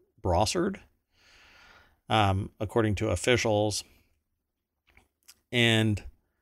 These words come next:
it says the R C M P recognizes that Canadians of Chinese origin have been victims of the possible activities conducted by these centers. Pro-, Poiret. Oh my God, it's Inspector Poiret. That's, like, legit.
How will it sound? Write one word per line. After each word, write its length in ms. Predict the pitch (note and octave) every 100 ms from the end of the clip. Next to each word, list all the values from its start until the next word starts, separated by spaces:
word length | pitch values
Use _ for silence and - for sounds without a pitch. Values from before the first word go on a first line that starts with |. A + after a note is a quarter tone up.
| _ _
it 80 | A2
says 220 | C3 A#2
the 100 | B2
R 100 | D3+
C 160 | - D#3+
M 140 | D3+
P 220 | D3 C#3
recognizes 720 | C3 B2+ B2+ B2 A#2+ A#2+ A#2
that 120 | A#2
Canadians 540 | - A2 B2+ C3 C3 A#2+
of 80 | G#2
Chinese 360 | B2 B2+ A#2
origin 440 | A#2 A#2 A2+ A#2 A2+
have 180 | G#2+
been 220 | G#2+ A2 G2
victims 520 | D3 - B2 A#2+ G#2+
of 300 | A#2 A2+ G#2+
the 160 | G2+
possible 480 | F#2+ A#2+ B2+ A2+ G#2+
activities 480 | G2 - D3+ A2 G#2
conducted 480 | - F#2+ E3+ - F#2+
by 160 | F#2+
these 240 | F#2 F#2 -
centers. 560 | E2+ E2 G2+ G3 - - _ - - - - _ _
Pro-, 460 | - G#2+ A2 A2+ - -
Poiret. 560 | - A#2+ A2 A2 A2+ C#3+
Oh 80 |
my 140 | D#3+ A#2+
God, 280 | A2+ D3 F2
it's 200 | F#2 A#2
Inspector 520 | G#2 - G2 - F#2
Poiret. 720 | - G#2 F#2 G2 D3 - F#2+ - - _ _ _ _ _ _ _ _ _ _ _ _ _ _ _ C#3+
That's, 220 | D#3 -
like, 160 | C#3+
legit. 460 | A#2+ A2+ - F3+